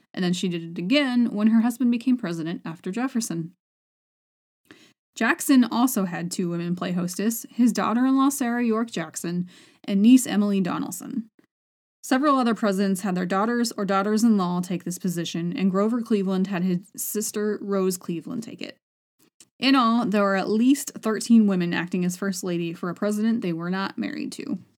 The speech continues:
Originally, the First Lady served as hostess to the president's house,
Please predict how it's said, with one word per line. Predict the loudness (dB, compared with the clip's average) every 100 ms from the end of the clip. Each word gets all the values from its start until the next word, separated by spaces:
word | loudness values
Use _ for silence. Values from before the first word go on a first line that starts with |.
| _ _ _ -8
Originally, | 0 4 6 4 6 6
the | 6
First | 2 2
Lady | 4 4
served | 2 2 2 0
as | -4 -4
hostess | -2 -2 0 -4
to | -2
the | -4
president's | 0 0 2 0 -2
house, | -4 -4 -4 -6